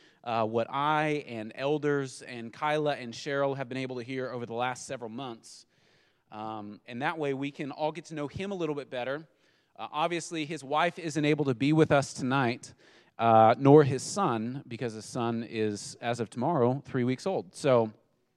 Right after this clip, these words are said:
uh, we're certainly missing out on them. Brooke and I were able to spend a lot of time with Hannah and, uh, over maybe a month or so ago, and so we certainly would wish that she was here, but certainly understand. So,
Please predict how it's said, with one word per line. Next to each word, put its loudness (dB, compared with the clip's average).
uh, 8
we're 4
certainly 4
missing 0
out 4
on 4
them. 0
Brooke 2
and -2
I 0
were 4
able 0
to -2
spend -4
a -4
lot -2
of -12
time -4
with -2
Hannah -2
and, -4
uh, -6
over -4
maybe -6
a -16
month -16
or -18
so -8
ago, -2
and -10
so -4
we -12
certainly -8
would -8
wish -4
that -20
she -10
was -10
here, -6
but -14
certainly -12
understand. -10
So, -12